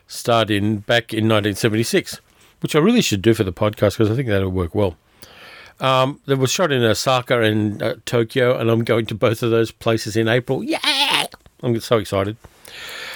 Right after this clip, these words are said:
Um, Dotonbori was one of the great, um, set pieces in there. Dotonbori is an area of Osaka, which is along a canal, and there's a bit of a water chase and a bit of shooting and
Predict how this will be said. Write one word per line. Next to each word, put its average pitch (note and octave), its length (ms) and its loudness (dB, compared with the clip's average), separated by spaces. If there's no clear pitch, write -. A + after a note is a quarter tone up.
Um, C3+ 500 4
Dotonbori B2+ 720 2
was A2+ 220 -2
one A#2+ 180 2
of A#2 120 2
the A2+ 100 4
great, G#2+ 420 -4
um, A#2+ 460 0
set B2 320 -4
pieces A#2 320 -2
in A#2 120 2
there. A#2+ 160 0
Dotonbori A2+ 500 0
is G2+ 140 -2
an G#2+ 180 0
area A2+ 400 2
of G#2 340 0
Osaka, A#2 640 0
which A#2+ 180 0
is G#2+ 80 -4
along A#2 300 2
a G#2 60 0
canal, A2+ 400 0
and A2+ 100 2
there's G2+ 160 0
a G#2+ 80 2
bit A#2+ 200 -2
of G#2 60 -4
a G2+ 60 0
water A2 360 0
chase A2+ 400 -2
and G2+ 240 -2
a G#2+ 120 0
bit G2+ 180 -4
of G2 80 -4
shooting A#2 480 0
and G2+ 160 -2